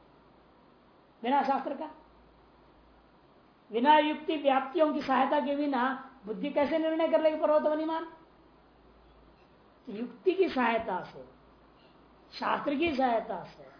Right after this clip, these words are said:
और बाह्य इंद्रियों की सहायता से ही हम विषयों को जानते भी हैं, विषयों को ग्रहण करते हैं, सकल व्यवहार करते हैं।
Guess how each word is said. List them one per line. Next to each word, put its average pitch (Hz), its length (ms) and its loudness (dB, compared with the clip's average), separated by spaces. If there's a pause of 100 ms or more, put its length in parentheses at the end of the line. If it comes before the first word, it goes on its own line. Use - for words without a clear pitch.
(580)
और 302 440 4 (340)
बाह्य 208 440 -4
इंद्रियों 214 400 -2
की 320 120 -8
सहायता 139 500 -16
से - 220 -20 (720)
ही 294 140 4
हम 262 160 4
विषयों 226 420 -4
को 196 440 -6 (380)
जानते 214 500 2
भी 294 140 2
हैं, 311 280 -2 (240)
विषयों 226 280 -6
को 226 100 -14
ग्रहण 190 420 -8
करते 254 320 2
हैं, 262 480 -6
सकल 247 280 -4
व्यवहार 180 480 -4
करते - 360 -16
हैं। - 60 -20